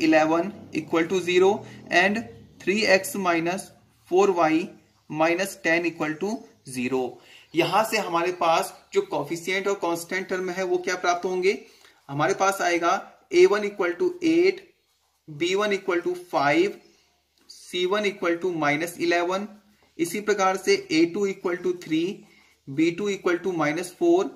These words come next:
और सी टू इक्वल टू माइनस टेन। अब हमें इनकी help से X और वाई की value निकालनी है और cross multiplication method का यूज़ करना है। तो हम पहले step में ठीक पहले की तरह लिखेंगे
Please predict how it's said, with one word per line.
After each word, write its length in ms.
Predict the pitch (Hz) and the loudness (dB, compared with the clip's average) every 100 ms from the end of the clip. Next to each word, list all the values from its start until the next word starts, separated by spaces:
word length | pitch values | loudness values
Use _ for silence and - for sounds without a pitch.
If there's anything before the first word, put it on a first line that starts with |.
| - _ - | -16 _ -2
और 460 | 147 151 190 220 - | 2 2 0 -2 -16
सी 280 | - - 180 | -16 -6 -6
टू 160 | 185 196 | -4 -4
इक्वल 280 | 185 175 156 | -2 -2 -2
टू 140 | 160 185 | -2 -2
माइनस 540 | 147 143 165 240 - - _ - | 0 0 0 -2 -6 -18 _ -4
टेन। 280 | 135 113 117 _ _ _ - | -4 -4 -12 _ _ _ 0
अब 440 | 180 214 247 - _ _ - | 2 2 -2 -10 _ _ -6
हमें 220 | 170 214 | -4 -2
इनकी 320 | 214 190 214 | -2 -4 -6
help 320 | 180 156 156 175 | -6 -6 -8 -4
से 240 | 175 170 196 - - _ _ _ _ _ _ _ _ _ _ _ _ _ _ - | 2 4 2 -4 -20 _ _ _ _ _ _ _ _ _ _ _ _ _ _ -2
X 240 | 190 - | -2 -2
और 200 | - 208 | 2 2
वाई 200 | 185 170 170 | 4 2 2
की 200 | 208 202 | -2 0
value 280 | 180 180 185 | 0 0 -2
निकालनी 480 | 180 190 190 196 196 | -2 -2 -2 -2 -2
है 100 | 208 | -2
और 200 | 160 175 175 | -2 -2 0
cross 240 | 175 180 185 | 0 0 -4
multiplication 640 | 175 175 175 165 170 190 | -6 -6 -4 0 0 -2
method 380 | 175 147 165 151 | -2 -2 -4 -6
का 100 | 196 | -4
यूज़ 320 | 180 135 139 - | -2 -2 -4 -4
करना 260 | 131 120 | -6 -4
है। 120 | 117 117 | -6 -6
तो 220 | - 135 | -4 -2
हम 200 | 135 156 190 | -2 -4 -2
पहले 240 | 160 165 202 | -2 -2 -2
step 340 | - 185 180 | -2 -4 -4
में 300 | 180 190 220 - _ _ - | -4 -6 -8 -18 _ _ -10
ठीक 220 | 196 202 | -8 -4
पहले 240 | 165 160 170 | -2 0 0
की 120 | 190 | 0
तरह 160 | 196 196 | -2 -2
लिखेंगे 420 | 180 185 185 | -2 -4 0